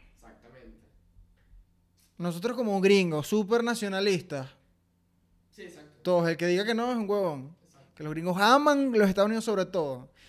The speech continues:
Speaker 2: In God we trust, pero es América, God y los gringos.
Speaker 1: Sí.
Speaker 2: O sea, América, God, estoy hablando de lo-, de los ideales de los gringos.
Speaker 1: Sí, los valores.
Speaker 2: Los valores.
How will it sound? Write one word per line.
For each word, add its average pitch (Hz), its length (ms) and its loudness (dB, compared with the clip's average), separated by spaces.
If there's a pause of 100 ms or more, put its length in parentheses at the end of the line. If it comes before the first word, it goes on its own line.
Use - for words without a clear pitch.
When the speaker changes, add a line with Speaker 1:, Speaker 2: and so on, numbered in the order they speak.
(140)
Speaker 2:
In 180 180 -6
God 190 200 -2
we 233 140 -6
trust, 233 380 2
pero 175 140 0
es 180 240 -4
América, 247 560 -4
God 220 400 -6
y 208 120 -8
los 170 140 -4
gringos. 135 300 -10 (840)
Speaker 1:
Sí. - 140 -20
Speaker 2:
O - 40 -20
sea, 196 200 0
América, 208 320 -2
God, 240 260 0 (840)
estoy 185 200 -6
hablando 226 240 2
de 233 60 2
lo-, 202 60 -2
de 190 140 -6
los 180 100 0
ideales 180 240 0
de 240 80 0
los 190 100 -2
gringos. 139 360 -8 (260)
Speaker 1:
Sí, 196 80 -20
los 175 140 -20
valores. 175 300 -18 (540)
Speaker 2:
Los 151 100 -12
valores. 156 400 -4